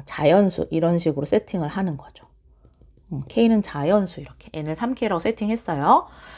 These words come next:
그러면 그거를 다시 어디다 넣는 거냐면은 여기 식에다가 다시 넣는 거예요. 그러면은 여기가 삼 K의 전체 제곱이 되고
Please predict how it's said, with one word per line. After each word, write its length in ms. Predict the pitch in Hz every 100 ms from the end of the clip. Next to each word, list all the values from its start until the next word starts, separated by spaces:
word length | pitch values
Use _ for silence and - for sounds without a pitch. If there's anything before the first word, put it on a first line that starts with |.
| -
그러면 480 | - 277 285 330 247
그거를 720 | - 202 269 294 196 185 202
다시 300 | 175 170 165
어디다 480 | 165 135 160 254 254
넣는 320 | 185 156 156
거냐면은 720 | 151 151 156 165 220 247 160 185
여기 720 | 247 349 415 427 415 403 311
식에다가 480 | - 226 202 175 170
다시 280 | 151 -
넣는 360 | 139 131 151 143
거예요. 440 | 139 131 131 135 139
그러면은 600 | 160 147 147 202 165 123 - - -
여기가 560 | 156 143 156 147 147 147
삼 300 | 151 240 277
K의 540 | 277 277 247 240 233 226
전체 480 | - 143 139 170 165
제곱이 500 | - - 165 160 139
되고 720 | 135 135 - 175 269 403